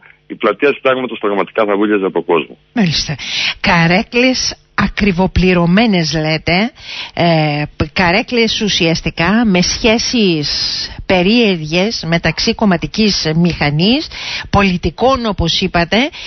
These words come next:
Speaker 2: σε ό,τι έχει να κάνει με την κεντρική, τη βόρεια Ελλάδα, τη δυτική Ελλάδα, περιοχές όπου από την άλλη υπάρχει αγροτικό κίνημα. Αναρωτιέται ωστόσο κανένας από πού, εάν είναι έτσι τα πράγματα,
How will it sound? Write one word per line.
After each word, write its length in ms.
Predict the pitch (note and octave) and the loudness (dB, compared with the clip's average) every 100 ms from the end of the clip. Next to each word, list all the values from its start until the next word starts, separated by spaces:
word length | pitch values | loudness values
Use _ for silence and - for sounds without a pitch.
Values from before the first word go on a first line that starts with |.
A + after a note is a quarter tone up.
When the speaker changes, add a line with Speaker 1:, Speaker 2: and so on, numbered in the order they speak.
| - | -8
Speaker 2:
σε 200 | - G#3 | -2 2
ό,τι 240 | G#3 A#3+ | 2 0
έχει 180 | B3+ B3 | -2 2
να 100 | G3+ | 2
κάνει 260 | F3 A3 A#3+ | 2 0 2
με 120 | A3 | 2
την 120 | G3 | 0
κεντρική, 680 | E3+ E3+ F3 D#3 G3 B3+ B3+ | 0 0 0 0 0 0 -2
τη 100 | G#3 | -2
βόρεια 400 | D#3 G#3 A3+ G3+ | 2 2 2 2
Ελλάδα, 380 | E3+ F#3+ A#3 B3 | 2 0 0 -2
τη 160 | A#3 F3+ | -4 -4
δυτική 1300 | F3+ F3+ D3 A3 A3 F#3 F3+ F3 D#3 D3+ D3 D3 - | -2 -4 -4 0 0 2 2 2 2 2 2 0 0
Ελλάδα, 560 | F#3+ E3+ F3 G3 B3 | 0 2 2 0 0
περιοχές 580 | G#3 F#3 E3+ D#3+ G#3 B3 - - - | 0 2 0 0 0 0 -6 -16 -8
όπου 440 | - G#3+ G#3+ B3 A3+ | 0 0 0 0 0
από 260 | G3 G3+ G3 | 0 2 0
την 200 | F3+ E3+ | 0 0
άλλη 340 | F#3+ G#3+ A3 - - - | 0 0 -2 -6 -20 -8
υπάρχει 760 | - G#3 - G3+ G#3 G3+ A#3+ G#3+ | -2 -2 0 0 0 -4 -6 -2
αγροτικό 520 | G#3 F#3 G3 E3 G3+ | -2 -2 -4 -4 -4
κίνημα. 360 | G3+ G3+ F3 D3 - - - | 0 0 2 0 -4 -10 -4
Αναρωτιέται 880 | F#3 F#3+ F#3 F#3 - B3 B3+ C4 G#3 | 0 2 2 0 -2 -2 0 0 2
ωστόσο 560 | F#3+ - G3+ G3 F#3 | 0 -2 -2 -2 -2
κανένας 720 | D#3 D#3 D#3 D#3 E3+ B3 F4 - - - | -4 -2 0 2 2 2 0 -8 -12 -6
από 320 | - F#3 F#3 | -2 0 0
πού, 340 | E3 B3+ C4+ - - | 0 2 2 0 0
εάν 300 | F#3+ G3+ A3 | 0 2 4
είναι 200 | G#3 G3+ | 4 4
έτσι 300 | G3+ - F#3+ | 2 0 -2
τα 120 | D3+ | -2
πράγματα, 600 | C#3+ D3 D#3+ E3 G3 | -2 -2 -2 -2 -2